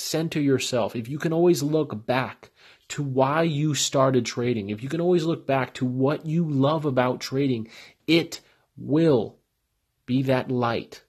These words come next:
that will guide you to your continued success in trading. So,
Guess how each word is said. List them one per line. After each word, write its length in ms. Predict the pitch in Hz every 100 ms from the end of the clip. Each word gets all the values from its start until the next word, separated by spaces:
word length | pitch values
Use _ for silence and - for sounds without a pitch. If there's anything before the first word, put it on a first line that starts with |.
| _ _ _
that 160 | 113 120
will 160 | 120
guide 480 | 113 120 123 139 113
you 220 | 107 - _ _ _
to 120 | -
your 160 | 123 117
continued 640 | - 117 113 139 143 135 -
success 720 | - 110 - 131 113 - - _ _ _
in 300 | 120 113 104 - _ -
trading. 460 | - 104 95 107 _ _ _
So, 480 | - 156 147 -